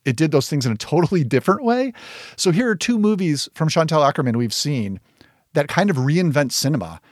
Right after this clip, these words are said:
in completely different ways. And just this idea of framing her own story after leaving Brussels,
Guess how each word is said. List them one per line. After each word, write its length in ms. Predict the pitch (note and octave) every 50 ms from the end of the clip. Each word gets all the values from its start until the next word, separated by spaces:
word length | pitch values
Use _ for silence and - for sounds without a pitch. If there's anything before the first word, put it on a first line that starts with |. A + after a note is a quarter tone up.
| _ _ _ _ _ _ -
in 140 | D3 C3+ -
completely 480 | - C3 A#2 - E3 E3 - D3+ C#3
different 280 | C3+ C#3 - C3+ A#2 -
ways. 440 | A#2 G#2 F2+ D#2 - - - - - -
And 260 | D3 C3+ C3+ B2+ B2+
just 240 | A#2 D3 E3 - -
this 220 | F3+ F3 E3 - - - _ _ _ _ _ _ _ -
idea 420 | C3+ C3 B2 A2 C3+ D3+ E3 E3+ D#3+
of 240 | D3 C#3 A#2+ A2+ - - - - - - _ _ _ _ _ _ _ _ _ -
framing 440 | - - D#3+ D#3 F3 F#3+ G3+ F#3
her 160 | D3 D#3 C3+ C3
own 120 | C3 A#2+
story 460 | - - - D3 C#3+ C#3+ D3 C#3+ B2+
after 220 | A#2+ - - G#2 G2
leaving 300 | A2+ B2+ C3+ D3+ C#3+ B2+
Brussels, 600 | C#3 B2+ B2+ - - B2+ C3 B2+ - - -